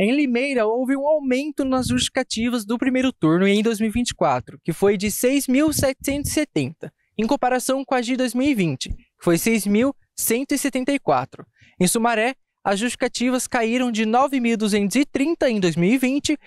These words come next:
para oito mil seiscentos e quarenta e oito em dois mil e vinte e quatro. Por outro lado,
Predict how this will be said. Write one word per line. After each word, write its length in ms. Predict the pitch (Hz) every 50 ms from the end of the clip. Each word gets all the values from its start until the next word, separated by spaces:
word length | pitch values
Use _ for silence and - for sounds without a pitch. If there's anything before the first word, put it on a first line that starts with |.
| - - - -
para 220 | 240 247 262 262
oito 320 | 262 277 320 311 - 302
mil 240 | 262 240 254 285 302
seiscentos 680 | 262 - 277 262 226 - 269 285 277 - 277 247 208 208
e 100 | 277 320
quarenta 380 | - 330 302 277 277 - - 262
e 100 | 240 214
oito 340 | 214 226 254 - - 247 233
em 140 | 226 247
dois 160 | 247 262 240 -
mil 140 | 240 240
e 20 | 226
vinte 180 | 254 269 262 -
e 40 | -
quatro. 420 | - 160 131 120 - - - - - _ _ _ _ _ _ _ -
Por 100 | 196 185
outro 260 | 202 220 - 277 269
lado, 380 | 247 214 208 214 247 240 262